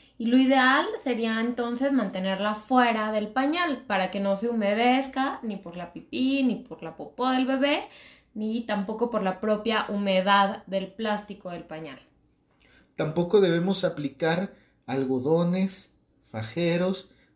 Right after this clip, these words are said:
Speaker 2: ni ninguna otra de estas cosas que pudieran guardar humedad y propiciar una infección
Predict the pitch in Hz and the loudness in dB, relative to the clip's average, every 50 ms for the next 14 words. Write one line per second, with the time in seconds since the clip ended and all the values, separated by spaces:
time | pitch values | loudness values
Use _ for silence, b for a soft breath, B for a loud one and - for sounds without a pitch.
0 | _ - 165 170 175 170 160 160 175 180 185 185 180 185 185 190 185 180 175 170 | _ -6 -2 -2 -2 -2 -2 0 0 2 2 2 2 2 2 2 4 4 2 0
1 | - - - 190 - - - - - - 202 214 226 - - 190 - - 170 156 | -2 -6 -8 -10 -8 -6 -6 -6 -4 -2 -2 -4 -4 -6 -10 -10 -8 -6 -4 -2
2 | 143 143 143 147 165 170 165 160 139 135 131 135 139 143 160 165 170 160 160 160 | 0 0 0 0 0 0 0 0 2 2 2 2 2 0 0 -2 -2 -2 -2 -2
3 | 165 170 - - b b b b b b _ - 170 190 190 - 185 165 - - | -2 -4 -6 -12 b b b b b b _ -4 -4 -4 -2 0 -2 -2 -2 -2
4 | 131 123 - - 143 139 139 147 151 151 151 147 - - 123 120 - - - 139 | -4 -4 -2 2 2 2 2 2 0 -6 -6 -8 -8 -10 -12 -12 -10 -10 -6 -6
5 | 139 143 147 160 190 - | -6 -4 -6 -8 -10 -12